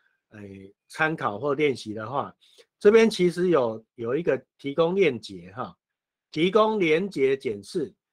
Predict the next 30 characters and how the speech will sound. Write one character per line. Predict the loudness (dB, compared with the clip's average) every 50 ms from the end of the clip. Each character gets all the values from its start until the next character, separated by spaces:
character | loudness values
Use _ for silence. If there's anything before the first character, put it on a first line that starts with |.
| _ _ _ _
那 | -2 0 0
这 | 0 2 2 2
个 | 4 4
的 | 4 4 4
话， | 4 4 4 4
就 | 4 4 0 -2
是 | -2 0 0 0 0
对 | 0 -2 0 2 2 2
方 | 2 0 0 0 -4 -8
点 | -8 _ -4 -4 -4
了 | -4 -4 -6
这 | -4 -4
个 | -2
连 | -2 -2 -2 -4
结， | -4 -6 -8 -8
他 | -8 -8 -6
会 | -6 -6 -6
进 | -6 -6 -8 -6
到 | -2 -2 -2 -4
他 | -4 -8 -8 -4 -4 -4
的 | -4 -4 -6 -6 -8 _ _ _ _ _ _ _ _ _ _ _ _ _
Canva， | -12 -10 -10 -8 -8 -8 -10 -10 _ _ _ _ _ _ _ _ _ _ _ _ _ _ _ _ _
好， | -14 -12 -6
他 | 0 2 2
会 | 2 2
进 | 0 -2 0
到 | 0 0 0
他 | 0 -2
的 | -4 -4
Canva， | -6 -8 -8 -8 -6 -6 -8 -8